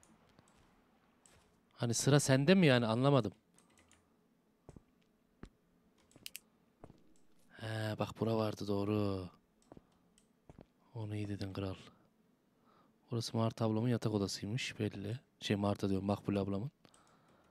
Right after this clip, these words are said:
Bir tane anahtar kaptırdım buradan. Bu anahtar nereye açar acaba? Diğer koridor,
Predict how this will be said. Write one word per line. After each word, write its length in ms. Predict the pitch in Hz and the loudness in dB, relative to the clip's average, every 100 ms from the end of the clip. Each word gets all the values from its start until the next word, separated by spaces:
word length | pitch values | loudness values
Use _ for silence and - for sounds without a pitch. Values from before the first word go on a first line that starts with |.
| _ _ _ _ _ _ _ | _ _ _ _ _ _ _
Bir 60 | - | -20
tane 340 | - 110 107 | -14 -10 -8
anahtar 480 | 120 107 101 - 104 | -6 -4 -6 -4 -4
kaptırdım 720 | 101 98 - 101 98 98 113 104 | -4 -6 -6 -10 -8 -10 -10 -12
buradan. 600 | 98 104 113 127 143 143 151 _ _ _ _ _ _ _ _ _ _ _ _ _ - - - - - - | -12 -8 -6 -4 -6 -8 -14 _ _ _ _ _ _ _ _ _ _ _ _ _ -20 -20 -20 -20 -20 -6
Bu 120 | 110 | -4
anahtar 400 | 110 110 - 127 | -2 -4 -4 -2
nereye 220 | 117 110 | 0 0
açar 240 | 95 - 98 | -2 -4 -8
acaba? 400 | 92 92 95 90 - - - - _ _ _ _ - - _ - | -6 -6 -8 -10 -20 -20 -20 -20 _ _ _ _ -20 -20 _ 0
Diğer 220 | 117 113 | 0 2
koridor, 340 | 110 107 113 | 0 -2 -4